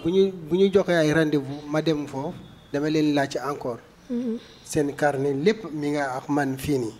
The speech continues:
Speaker 1: seen carnet mi ngi nii.
Speaker 2: Dëgg.
Speaker 1: Seen carnet.
Speaker 2: Mhm.
Speaker 1: Donc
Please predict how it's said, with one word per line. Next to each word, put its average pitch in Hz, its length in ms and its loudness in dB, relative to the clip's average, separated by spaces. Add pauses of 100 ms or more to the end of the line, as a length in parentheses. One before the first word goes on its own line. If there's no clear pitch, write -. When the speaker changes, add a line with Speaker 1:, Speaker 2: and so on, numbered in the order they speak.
Speaker 1:
seen 131 300 -6
carnet 135 480 -6 (240)
mi 139 120 -4
ngi 135 120 -6
nii. 120 320 -6
Speaker 2:
Dëgg. 202 380 0 (180)
Speaker 1:
Seen 135 240 -8
carnet. 123 380 -4 (260)
Speaker 2:
Mhm. 220 220 -2
Speaker 1:
Donc 139 140 -4